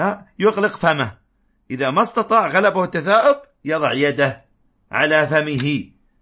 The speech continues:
حتى يكظم هذا التثاؤب. هذا كلام ابن علان في شرحه لرياض الصالحين دليل الفالحين في المجلد السادس مائة وخمسة وسبعين. المشروع إذن في حق من هو هم بالتثاؤب أن يكظم ذلك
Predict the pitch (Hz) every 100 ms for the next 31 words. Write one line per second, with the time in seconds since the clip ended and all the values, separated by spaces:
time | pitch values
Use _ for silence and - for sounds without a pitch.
0 | _ - - 127 190 147 143 123 135 139
1 | - 113 117 117 113 110 - _ _ -
2 | 143 143 160 123 110 113 98 120 143 -
3 | _ _ _ _ _ 151 127 107 151 110
4 | 123 123 120 123 117 - 110 110 110 139
5 | 110 - - 107 127 107 110 107 - 139
6 | 123 90 _ _ _ - 101 123 120 104
7 | - 127 156 147 - 151 143 143 143 131
8 | 123 117 104 127 98 - _ _ _ -
9 | 104 95 131 175 175 139 151 220 220 -
10 | 139 151 170 104 107 110 127 113 104 -
11 | _ _ _ 95 165 160 131 117 117 135
12 | 180 240 - 135 165 165 143 131 117 113
13 | 98 -